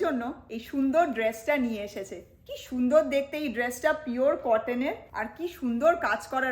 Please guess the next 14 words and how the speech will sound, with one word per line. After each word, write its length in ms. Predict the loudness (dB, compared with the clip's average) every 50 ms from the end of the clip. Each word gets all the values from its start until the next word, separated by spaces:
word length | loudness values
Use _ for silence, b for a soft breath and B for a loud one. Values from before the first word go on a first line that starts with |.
| 0
রয়েছে। 240 | -2 -4 -4 -4 -4 -4
এই 60 | -2 -2 0
নিচটা 340 | -2 -2 -4 -4 0 0 0 0 0
পুরো 200 | -4 -2 0 0 0 0 0
কাজ 140 | 0 0 0 -2 -6 0
করা 160 | 2 2 2 2 0
চিকনের, 440 | -4 -4 0 0 0 2 0 -2 -4 -8 -10 -6 -4
আর 80 | -2 -2 -2 -2
ওপরেও 300 | -2 -2 -2 0 0 0 0 0
দেখো 160 | -2 -2 -6 -8 -8
কি 80 | -12 -12 -8
সুন্দর 280 | -6 -6 -4 -4 -4 -4 -4 -4
কাজ 120 | -6 -6 -6 -8 -6
করা। 180 | -4 -4 -4